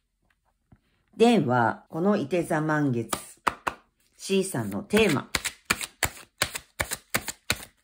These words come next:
二枚出ました。エンジェルさんももらっていきましょう。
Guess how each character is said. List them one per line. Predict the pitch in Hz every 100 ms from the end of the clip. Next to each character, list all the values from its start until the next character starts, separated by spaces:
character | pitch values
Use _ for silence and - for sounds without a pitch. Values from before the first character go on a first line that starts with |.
| - - _ _ - - - _ _ - - - _ _ - - - 120
二 | 151
枚 | 233 196 110
出 | 107
ま | 98
し | 107
た。 | - - _ - _ _ _ _
エ | 202
ン | 240 208
ジ | 170
ェ |
ル | 131
さ | - 110
ん | 104
も | 101
も | 107
ら | 113
っ | 110
て | -
い | 107
き | 101 113
ま | 110
し | 117
ょ | 113 104 101 87
う。 | 50 50